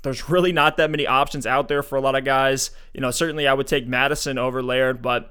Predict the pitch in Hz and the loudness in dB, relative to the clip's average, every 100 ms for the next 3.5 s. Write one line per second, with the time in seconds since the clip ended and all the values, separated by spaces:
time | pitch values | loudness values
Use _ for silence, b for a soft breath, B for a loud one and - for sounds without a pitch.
0 | - 143 160 151 143 151 139 135 131 131 | -6 0 4 4 2 2 2 2 2 2
1 | 139 139 131 139 139 147 - 151 165 151 | 2 0 -2 -2 -2 -4 0 0 2 2
2 | 147 135 131 135 135 - 139 170 160 156 | 2 0 0 2 0 2 2 2 0 -4
3 | 139 139 143 143 | -2 0 0 -2